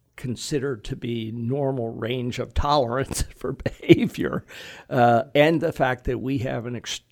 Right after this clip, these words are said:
a much higher percentage of people who are engaged either directly or indirectly with what happens in the federal government,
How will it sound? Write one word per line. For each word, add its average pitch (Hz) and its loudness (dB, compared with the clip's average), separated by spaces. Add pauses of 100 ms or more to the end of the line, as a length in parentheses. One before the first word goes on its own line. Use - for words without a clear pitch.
a 127 -6
much 131 0
higher 123 -6
percentage 123 -10
of - -8
people 120 -6
who 131 -2 (100)
are 123 -2
engaged 117 -2 (240)
either 127 -2
directly 117 -4
or 117 -2
indirectly 127 -2
with 110 -6
what 123 -4
happens 113 -6
in 117 -2
the 90 -6
federal 101 -6
government, 143 0